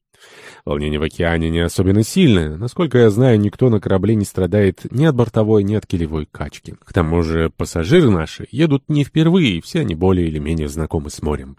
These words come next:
Поэтому за столом в часы трапез не пустует ни одно место.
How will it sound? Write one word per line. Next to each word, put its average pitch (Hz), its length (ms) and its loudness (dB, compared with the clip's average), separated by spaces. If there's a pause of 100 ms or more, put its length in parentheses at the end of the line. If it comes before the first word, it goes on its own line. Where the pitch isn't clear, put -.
Поэтому 82 380 0
за 76 100 -4
столом 82 500 2
в - 60 -4
часы 160 320 0
трапез 135 600 -2
не 107 120 -2
пустует 123 720 -2
ни 87 80 -2
одно 76 240 -6
место. 71 340 -18